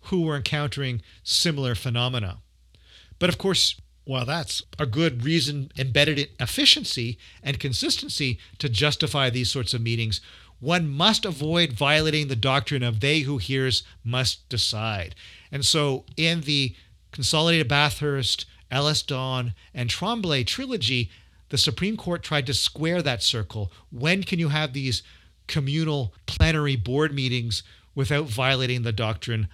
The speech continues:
of they who hears decides? The Supreme Court recognized that they who hears must decide, and the person making that decision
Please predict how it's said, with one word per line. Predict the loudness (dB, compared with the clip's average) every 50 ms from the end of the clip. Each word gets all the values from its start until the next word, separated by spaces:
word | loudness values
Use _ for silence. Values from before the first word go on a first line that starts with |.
| -10 -10
of | -8 -6 -4 -4 -2
they | 0 2 2 4 2 2
who | 0 -2 -2
hears | -4 -2 -2 -2 0 0 -2 -2
decides? | -2 -2 -2 0 0 0 0 0 0 0 -2 -4 -4 -6 -6 -6 -8 -14 _ _ _ -10
The | -4 -2
Supreme | -2 0 2 0 0 0
Court | 0 -2 -2 -2 2
recognized | 2 2 2 0 -2 -4 -4 -2 -2 -2 -2 -2 -2 -2 -4 -4 -6 -14 -20 -20 -20 _ _ -4
that | 0 2 4 4 2 0 -6 -16 -20 -16
they | -6 2 4 4 4
who | 4 4 2 -2
hears | -4 -4 -2 -2 0 0 -2 -2
must | -2 -4 -4 -4
decide, | -2 -2 -2 0 0 -2 -2 -2 -2 -4 -6 -8 -12 -16 _ _ -20 _ -14 -4
and | -2 0 0 0
the | 0
person | 0 0 0 2 4 2 2 2 -2 -4 -8 -12 _ _ _
making | -2 2 2 2 4 2 0 0 0
that | 0 -2 -2
decision | -2 -2 0 0 2 2 2 2 0 0 -4 -6